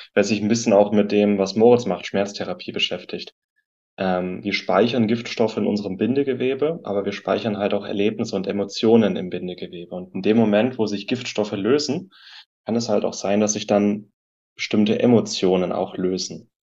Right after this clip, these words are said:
die dann hochkommen und die verarbeitet werden wollen. Und das ist ein Grund, warum es uns, äh, manchmal auch einfach nicht gut geht während dieser Fastenwoche, warum dann bestimmte Emotionen, auch Traurigkeit oder Wut plötzlich hochkommen,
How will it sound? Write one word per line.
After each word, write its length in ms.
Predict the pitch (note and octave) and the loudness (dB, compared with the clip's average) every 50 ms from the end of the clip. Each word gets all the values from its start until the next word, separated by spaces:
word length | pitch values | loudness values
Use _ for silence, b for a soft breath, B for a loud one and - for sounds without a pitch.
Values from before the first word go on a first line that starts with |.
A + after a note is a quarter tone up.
| _ _ _ - | _ _ _ -8
die 140 | - A2 A2+ | 0 2 4
dann 240 | A#2 G#2+ G2 F#2 F2+ | 6 6 4 4 4
hochkommen 580 | G#2 G2 F#2+ F#2+ - - - F#2+ F2 E2+ E2 - | 4 4 4 4 2 -8 -6 -6 -6 -6 -6 -6
und 220 | - G2 G2+ - | -6 -6 -4 -2
die 100 | - G#2+ | -2 -2
verarbeitet 640 | G#2 - - - - F#2+ F#3+ G2 F#2+ F#2+ G3 G2 - | -2 -4 -6 -4 -2 0 0 0 0 0 -2 -4 -4
werden 320 | F#2 F3+ F2+ F#2 F#2 F#3+ | -4 -2 -2 -4 -2 2
wollen. 500 | G2 G2+ G2+ G2 F#2 G2 A#2+ A#2 A#2+ B B B B B B B B B - - | 4 4 4 4 2 0 -2 -6 -10 B B B B B B B B B -10 -8
Und 40 | - | -6
das 100 | F#2+ G2+ | -4 -4
ist 160 | G2 G2+ - | -4 -4 -4
ein 400 | - G2 G2+ A2 A2+ A#2 A2 A2 | 0 2 4 6 6 6 6 4
Grund, 360 | - - A2 A2+ A#2+ B2 A#2 | 2 4 4 4 4 4 4
warum 320 | A2 G2+ F#2+ G2 G2+ G#2+ | 2 2 2 2 2 2
es 140 | G#2 G2+ - | 2 0 0
uns, 460 | - - G#2 G#2 G#2 - - - - - | 0 0 0 0 0 -2 -6 -12 -14 -10
äh, 180 | - - F2+ | -8 -6 -6
manchmal 520 | F#2+ F#2 F#2 G2+ G#2 - - A#2+ G#2+ G#2 G2 | -4 -2 -2 -2 -2 -2 0 2 2 2 2
auch 100 | - - | 0 -4
einfach 400 | F#2 F#2+ F#2+ F#2+ - A2+ A2+ - | -4 -4 -4 -4 -6 -8 -6 -6
nicht 200 | A2 G#2 G#2+ G#2+ | -6 -6 -6 -6
gut 240 | - D#3+ E3+ - - | -6 -8 -6 -6 -6
geht 280 | - E2+ F2 - - | -4 -4 -4 -6 -4
während 260 | - F2 F2 F2+ F2+ | -6 -4 -4 -4 -4
dieser 200 | F2+ F2 - F2+ | -6 -4 -6 -6
Fastenwoche, 520 | - - F2+ - - - F2+ F2+ F2+ F#2+ E2 | -6 -6 -10 -10 -8 -8 -6 -6 -6 -2 -2
warum 300 | F#2 F#2 F#2 G#2 G#2 G2+ | -2 0 0 2 4 4
dann 300 | G#2 G2+ G2+ G2 G2 G2 B B B B B B B B B _ _ _ _ _ _ _ - | 4 4 4 0 -8 -12 B B B B B B B B B _ _ _ _ _ _ _ -8
bestimmte 360 | - - - - A2 G#2+ A2 A2+ | -8 -4 0 2 2 4 4 4
Emotionen, 540 | G2+ G#2 G#2 G#2 - - A#2 A2+ A#2 A#2+ | 4 4 2 2 2 2 4 6 6 6
auch 140 | G2 F2 - | 6 2 0
Traurigkeit 880 | - - - G2 G2+ A2 A2 A2 G#2+ G#2 G#2 - - G2+ F#2 F#2 F#2+ F#2+ | -4 -4 2 4 6 6 6 4 2 0 -2 -4 -2 -2 0 0 0 -2
oder 280 | G#2 G2 F#2+ F2+ F2 | -2 -2 -2 -2 0
Wut 280 | G2+ C3 F#3 A3+ A3 - | 0 2 2 2 0 -2
plötzlich 520 | - - G2 F2+ - - - F#2 - - | -2 -2 -2 -2 -4 -6 -10 -10 -8 -6
hochkommen, 760 | - F2 - - - - - - F#2 E2+ F2 A#2+ - - b | -4 -4 -4 -4 -6 -10 -4 -2 -2 0 0 -2 -6 -8 b